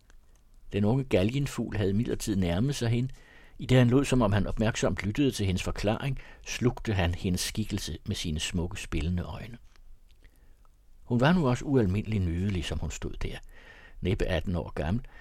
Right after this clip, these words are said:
med den ene blottede, solbrændte arm hævet til skygge over øjnene, den anden fremstrakt mod den grønne humlevæg, således at den viste det hvide sted i albuebøjningen, hvor årerne blånede frem. Hun var klædt i et hvidt underliv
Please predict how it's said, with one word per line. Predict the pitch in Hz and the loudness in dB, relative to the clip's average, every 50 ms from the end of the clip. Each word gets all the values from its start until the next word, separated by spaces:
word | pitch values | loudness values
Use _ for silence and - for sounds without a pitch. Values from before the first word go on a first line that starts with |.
| - - - - - - - - - | -20 -20 -20 -20 -20 -20 -20 -16 0
med | - 127 131 123 - | 4 4 4 4 4
den | - - 120 117 | 0 0 0 2
ene | 123 131 139 160 160 131 - - | 4 4 4 4 2 0 0 2
blottede, | - 98 95 117 117 139 117 101 | 4 4 4 4 2 2 0 0
solbrændte | - - 110 131 131 - 104 90 85 - - | 2 2 2 2 4 2 0 0 0 -2 -2
arm | - 107 107 117 120 - 76 | 0 0 0 0 -2 -4 -4
hævet | - 107 98 101 110 127 135 131 | 0 0 2 2 2 0 -2 -2
til | - 92 | -2 -4
skygge | - - - 107 107 107 139 113 | -6 -4 -4 -4 -2 0 0 0
over | 85 82 - - | 0 0 -2 -4
øjnene, | 90 98 117 135 147 147 147 139 - - - - - - - - | -2 -2 -2 0 -2 -2 -4 -6 -8 -16 -20 -20 -20 -20 -10 -4
den | - 98 85 | -2 0 2
anden | 90 104 123 127 120 | 2 2 2 2 2
fremstrakt | - - 101 107 - - - - 120 120 - - - - - | 0 0 0 0 0 0 -2 0 0 0 0 -2 -6 -4 -2
mod | 214 92 82 | 0 0 0
den | - 101 95 | 0 -2 -2
grønne | - 87 90 92 110 110 | 0 2 2 4 4 2
humlevæg, | 87 101 87 92 104 104 90 90 90 69 - - - - - | 2 2 2 2 2 2 2 0 -2 -2 -4 -10 -12 -14 -12
således | - - - 104 95 95 101 98 92 - - - - - | -6 0 2 2 4 4 2 2 0 0 -4 -8 -6 -4
at | 107 104 - - | -4 -2 0 0
den | 101 87 67 - - - - | 0 0 0 -4 -10 -10 -8
viste | 113 110 - - - 120 | -8 -8 -6 -4 -4 -4
det | - 101 85 | -2 -4 -4
hvide | - 107 117 127 139 131 | -2 -2 0 2 0 0
sted | - - - 92 98 | 0 0 0 2 2
i | 104 95 85 | 2 2 0
albuebøjningen, | 85 98 - - 123 110 104 - 82 78 82 85 90 95 80 82 92 85 | 0 -2 -2 -2 -2 -2 0 0 0 2 2 2 0 0 0 0 0 0
hvor | 95 95 85 - | 2 0 0 0
årerne | 95 90 85 92 101 107 110 104 90 78 | 0 -2 0 0 0 2 2 0 0 -2
blånede | - 82 85 80 80 82 82 82 82 | -2 -2 -2 0 0 0 -2 -2 -4
frem. | - - 101 90 - - - - - - - - - - - - - - - - - - - - | -6 -8 -8 -8 -8 -10 -16 -20 -20 -20 -20 -20 -20 -20 -20 -20 -20 -20 -20 -20 -20 -20 -20 -10
Hun | - 95 90 | -6 -4 -2
var | 90 85 | -2 -2
klædt | - - 92 73 - 104 | -2 0 0 0 0 -2
i | 95 | -4
et | 80 - | -6 -4
hvidt | - 92 - | -6 -6 -6
underliv | - 92 92 90 110 113 104 82 - - | -6 -4 -2 -2 -2 -2 -2 -6 -10 -12